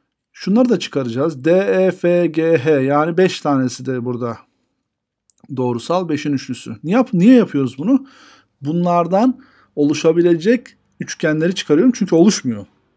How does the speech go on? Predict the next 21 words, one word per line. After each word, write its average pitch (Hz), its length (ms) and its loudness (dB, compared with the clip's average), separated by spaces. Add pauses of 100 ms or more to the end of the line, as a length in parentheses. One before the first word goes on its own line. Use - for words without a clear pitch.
(880)
Bu 208 120 0
beşliden 185 680 4 (640)
kendi 180 280 2
içlerinde 165 420 2
üçgen 196 280 -2
oluşmuyor. 226 460 0 (1040)
Evet, 151 260 0
çıkaralım. 190 500 0 (1200)
Sekizin 190 460 -2
üçlüsü 196 360 -6
ne 196 40 -2
yapar 151 260 -2
arkadaşlar? 131 640 -6
Sekiz, 170 560 -6
yedi, 147 360 -2
altının 127 560 -4
çarpımı 120 580 -8
bölü 120 300 -8 (680)
üç, - 440 -8
iki, 123 380 -10
bir. 151 420 -6